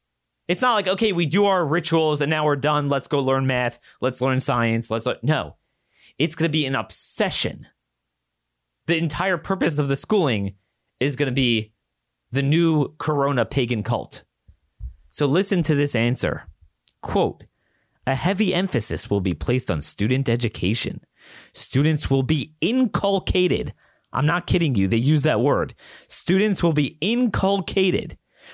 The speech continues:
with the understanding of the importance of distancing, mask wearing, hand washing, and other mitigation factors and strategies. The school's caring faculty have the capability of teaching this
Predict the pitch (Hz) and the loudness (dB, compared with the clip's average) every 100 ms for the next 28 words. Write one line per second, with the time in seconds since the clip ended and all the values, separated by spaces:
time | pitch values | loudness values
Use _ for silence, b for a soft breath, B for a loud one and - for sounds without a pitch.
0 | B 160 156 135 147 135 - - 165 180 | B 2 2 0 2 0 0 0 0 2
1 | 190 175 156 170 156 - 156 151 147 113 | 2 2 2 0 0 0 2 2 0 -2
2 | 101 160 - 90 - - 92 92 b b | -2 -2 -2 -4 -2 -4 -6 -14 b b
3 | - 73 76 113 95 - 87 71 - - | -10 -4 -2 0 -2 -2 -2 -2 -4 -8
4 | - b b - - 73 85 78 - - | -14 b b -14 -6 -2 0 -2 -4 -4
5 | - - 82 - 123 110 101 101 85 87 | -4 -4 -4 -2 0 0 0 0 0 0
6 | 85 - 71 - 80 - 87 78 69 - | 0 -2 -4 -4 -6 -4 -4 -4 -4 -2
7 | 113 76 78 - - - b b b b | -2 -2 -6 -8 -12 -14 b b b b
8 | b b 101 - 160 - 147 135 113 - | b b -2 0 0 2 0 0 0 -2
9 | 139 151 98 - 80 - _ _ _ - | -2 0 -2 -2 -4 -6 _ _ _ -10
10 | 117 85 - 143 104 98 143 110 90 73 | -6 -4 -2 0 0 2 2 2 0 0
11 | - 156 101 85 65 - | -2 -2 0 -2 -2 -4